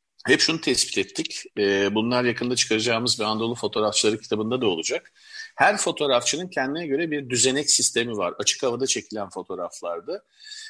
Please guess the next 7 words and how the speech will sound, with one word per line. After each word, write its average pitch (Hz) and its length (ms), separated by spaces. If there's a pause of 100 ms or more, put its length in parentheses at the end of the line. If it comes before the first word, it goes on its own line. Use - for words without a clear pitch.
(120)
Mesafeyi 131 680
iyi 151 260
ayarlayabilmek 139 760
için 175 480
üç - 440 (100)
noktaya 113 800 (120)
üç - 420